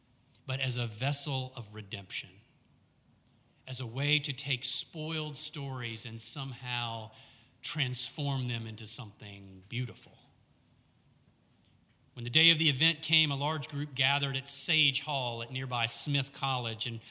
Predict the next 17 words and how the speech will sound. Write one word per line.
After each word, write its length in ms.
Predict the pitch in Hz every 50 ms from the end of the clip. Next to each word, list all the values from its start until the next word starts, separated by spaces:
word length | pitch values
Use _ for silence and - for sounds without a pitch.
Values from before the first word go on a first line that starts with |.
| - - -
for 100 | - 139
several 500 | 131 - - 170 170 185 165 160 143 139 -
hours, 500 | 143 143 147 156 147 135 127 120 117 - - - - -
former 460 | - - 156 156 170 175 170 165 160
patients 680 | 147 - - 160 151 147 135 - - 139 139 139 - - -
shared 560 | - - - 165 156 156 160 160 160 147 131
their 140 | 131 120 113
stories 840 | - - - 135 127 123 117 110 107 104 101 101 101 95 - - - - - - - - - - - - - -
of 100 | 135 123
the 140 | 120 127 120
experiences 720 | 127 123 - - 151 139 143 139 139 131 - 139 123 -
that 120 | - 120 -
they 140 | 131 123
had 240 | 113 - 131 123 120
in 100 | 120 117
that 140 | 113 113 110
hospital. 680 | - 123 117 117 - - 117 104 101 98 98 95 92